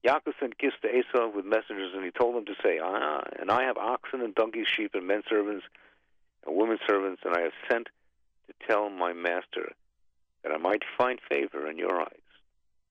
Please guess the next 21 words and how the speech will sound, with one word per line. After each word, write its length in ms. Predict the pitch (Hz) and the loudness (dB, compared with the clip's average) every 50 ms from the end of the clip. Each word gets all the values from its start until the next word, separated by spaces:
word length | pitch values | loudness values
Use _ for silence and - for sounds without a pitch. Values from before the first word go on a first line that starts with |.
| _ _ _ _ _ _ _ - | _ _ _ _ _ _ _ 2
Yaakov 280 | 143 160 160 - 156 131 | 2 4 4 2 0 0
was 120 | 127 120 139 | 0 0 2
not 140 | 135 127 | 2 2
afraid 460 | 120 - - - - 143 135 120 95 - | 2 -2 -4 0 2 2 2 2 0 0
that 100 | 87 82 | 0 -2
he 80 | 85 | 0
would 180 | 80 80 82 80 | -2 -2 -4 -2
arouse 340 | 82 85 90 85 85 85 - - | 0 2 2 2 2 0 -2 -4
envy 220 | 90 87 87 87 | -6 -4 -4 -4
in 80 | 85 82 | 0 0
Esau 360 | 85 87 - - - 120 120 - _ _ _ _ _ _ _ _ _ - | 0 0 0 0 -2 -2 -2 -4 _ _ _ _ _ _ _ _ _ -6
by 80 | - | -4
telling 300 | - - 104 90 85 90 85 | -2 2 2 2 0 0 -4
him 60 | 80 | -4
that 140 | 78 76 80 | -2 -2 0
he 60 | 80 | 0
had 160 | 82 82 78 80 | 0 -2 -2 -2
wealth. 260 | 82 - - 123 - | 0 0 -2 -2 -2
No, 220 | - 175 175 - - _ _ _ _ _ _ _ _ _ _ _ - | 0 -2 -2 -2 -2 _ _ _ _ _ _ _ _ _ _ _ -4
because 180 | - 104 - - | -4 -4 0 2
Esau, 420 | 160 214 233 - - - 73 - | 0 0 0 -2 -4 -4 -4 -4